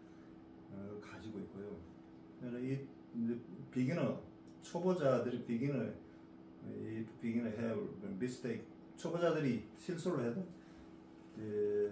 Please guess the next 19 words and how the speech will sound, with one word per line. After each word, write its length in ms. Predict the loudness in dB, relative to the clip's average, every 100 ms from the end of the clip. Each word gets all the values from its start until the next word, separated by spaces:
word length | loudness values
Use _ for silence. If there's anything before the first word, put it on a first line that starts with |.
| 2
this 300 | -2 -4 -8
strong, 460 | -4 -2 0 0 -2 -6 -6 -2
this 240 | -2 -2 -4 0
very 300 | 2 4 2
no 200 | 4 2
problem, 380 | 2 0 0 -2 -8 -10 -16 -14 0
문제 220 | 2 4
없습니다. 480 | 2 0 -4 -6 -8 -12 -14 -14 -14 -10
Very 220 | -8 -6
strong 540 | -6 -8 -4 -2 -4 -6 -8
have, 260 | -6 -8 -8 -12 -14 -14 -14 -16 -14 -8
저, 80 | -6
absorption. 600 | -6 -8 -8 -8 -10 -14 -14 -6
자, 280 | 6 8 8 4
그러면 360 | 4 6 4
재원을 480 | 4 6 8 8 6
한번 200 | 4 4
소개해 320 | 4 0 0 0
볼게요. 400 | -2 -2 -2